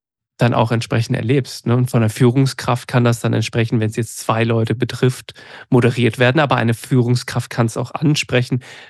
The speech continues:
wenn's ihr gegenüber, ähm, dann die Verachtung gezeigt wird. Mensch, ich hab das Gefühl, wir müssen mal darüber reden, wie wir uns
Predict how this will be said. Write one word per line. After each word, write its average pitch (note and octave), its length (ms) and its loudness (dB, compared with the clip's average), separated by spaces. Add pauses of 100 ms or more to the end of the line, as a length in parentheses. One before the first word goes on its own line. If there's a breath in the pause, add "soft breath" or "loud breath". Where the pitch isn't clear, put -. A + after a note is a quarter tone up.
wenn's A#2+ 320 -2
ihr G3+ 240 6
gegenüber, A2 600 -6 (340)
ähm, A2+ 360 2
dann A#2 180 2
die A2 80 2
Verachtung A2+ 460 -4
gezeigt A2+ 440 -2
wird. C3 120 -6
Mensch, A#2 280 -2
ich - 120 -14 (180)
hab B2 140 -4
das - 220 -2
Gefühl, B2+ 480 -2 (720 loud breath)
wir B2+ 120 2
müssen A#2 280 0
mal A#2 220 4
darüber C#3 360 2
reden, C#3 520 -2 (140)
wie A#2+ 180 0
wir C3 280 2 (160)
uns D3 440 0